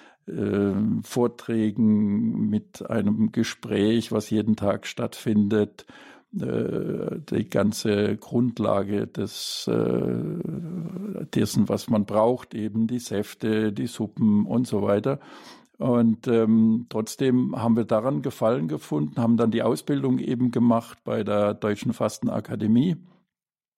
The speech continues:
und, äh, haben dann ein Programm, um eben das Fasten, denn Fasten heißt verzichten, also man nimmt eben sehr viel weg, was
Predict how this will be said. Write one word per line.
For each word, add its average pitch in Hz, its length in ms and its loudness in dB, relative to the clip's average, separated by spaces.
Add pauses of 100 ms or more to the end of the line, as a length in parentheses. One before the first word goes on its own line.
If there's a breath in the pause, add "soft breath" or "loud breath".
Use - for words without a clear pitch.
und, 113 600 2
äh, 110 440 4 (640 loud breath)
haben 113 340 0
dann 113 260 2
ein 120 380 2
Programm, 127 580 -2
um 131 640 -2
eben 113 320 2
das 110 180 -2
Fasten, 131 680 -2
denn 117 160 2
Fasten 113 480 -2
heißt 113 260 -2
verzichten, - 800 -2
also 113 260 0
man 113 200 4
nimmt 120 420 0 (140)
eben 113 440 -2
sehr 110 240 0
viel 110 240 -2
weg, - 240 -4
was - 360 -6